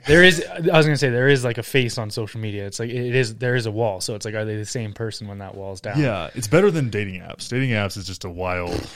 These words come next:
Speaker 2: it's a, it's a shit show.
Speaker 1: I
Speaker 2: Are you
Speaker 1: can't
Speaker 2: on, do you, do you, do you, do you do a dating app right now?
Speaker 1: No, I have not been, I've not done a dating app for, like, over five years. I can't,
Speaker 2: Ugh.
Speaker 1: I can't do it. I, I hate it. I also know the, like, the brain psychology it does, and I'm just like,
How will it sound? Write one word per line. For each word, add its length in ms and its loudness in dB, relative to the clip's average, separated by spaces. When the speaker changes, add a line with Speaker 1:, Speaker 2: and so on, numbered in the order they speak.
Speaker 2:
it's 120 -18
a, 140 -10
it's 140 -10
a 60 -10
shit 220 -10
show. 300 -12
Speaker 1:
I 60 -4
Speaker 2:
Are 60 2
you 80 6
Speaker 1:
can't 80 8
Speaker 2:
on, 120 6
do 120 2
you, 20 2
do 100 4
you, 140 -2
do 100 0
you, 60 0
do 180 -8
you 120 -2
do 420 0
a 100 2
dating 300 0
app 160 0
right 100 -2
now? 300 -4
Speaker 1:
No, 360 -2
I 120 -4
have 120 0
not 280 -4
been, 440 -4
I've 140 -2
not 200 -6
done 120 -4
a 80 -6
dating 300 -6
app 320 -10
for, 160 -10
like, 140 -10
over 180 -10
five 280 -8
years. 360 -10
I 60 2
can't, 160 4
Speaker 2:
Ugh. 60 2
Speaker 1:
I 80 8
can't 340 0
do 160 0
it. 220 -4
I, 360 2
I 140 0
hate 240 2
it. 160 2
I 160 8
also 240 6
know 420 6
the, 320 0
like, 220 -2
the 80 -10
brain 280 0
psychology 580 0
it 100 -4
does, 300 0
and 80 -2
I'm 100 -2
just 220 -6
like, 420 -2